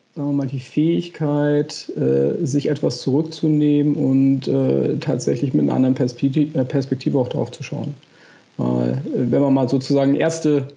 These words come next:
erste Impulse und Emotionen ein bisschen zurücknimmt, dann sieht man ja dann doch meistens, dass von der anderen Seite drauf geschaut es ja durchaus auch Dinge gibt, die zu berücksichtigen sind.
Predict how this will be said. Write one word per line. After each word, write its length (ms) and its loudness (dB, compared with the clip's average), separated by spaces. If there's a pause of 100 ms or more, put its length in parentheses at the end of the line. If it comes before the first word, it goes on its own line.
(180)
erste 280 -2
Impulse 420 0
und 100 0
Emotionen 520 0
ein 20 -4
bisschen 240 -2
zurücknimmt, 720 -2
dann 320 0
sieht 180 -2
man 220 0
ja 160 2
dann 260 2
doch 220 -2
meistens, 520 -2
dass 420 -4 (380)
von 180 0
der 80 2
anderen 160 2
Seite 180 0
drauf 240 -2
geschaut 420 -2
es 180 -4
ja 340 0
durchaus 580 -2
auch 200 -2
Dinge 260 0
gibt, 240 -8
die 100 2
zu 160 -10
berücksichtigen 640 -4
sind. 300 -14